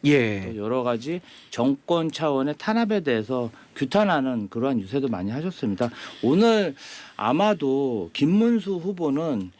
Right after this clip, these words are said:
Speaker 2: 이 추도식에 안 오시는 걸로 알고 있습니다. 아,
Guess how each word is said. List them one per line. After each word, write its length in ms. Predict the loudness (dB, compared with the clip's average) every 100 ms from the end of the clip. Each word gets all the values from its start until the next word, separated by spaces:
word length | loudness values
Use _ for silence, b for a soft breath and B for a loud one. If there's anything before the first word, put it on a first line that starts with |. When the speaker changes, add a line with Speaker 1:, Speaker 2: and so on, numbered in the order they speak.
| b
Speaker 2:
이 200 | -4 -4
추도식에 720 | -4 0 0 0 0 0 0 -4 B
안 240 | -2 2 2
오시는 420 | 0 0 0 0
걸로 200 | 0 -2
알고 340 | -2 -2 0
있습니다. 640 | 0 0 -4 -2 0 -2 -2 B B B B B
아, 500 | -4 0 0 -2 -4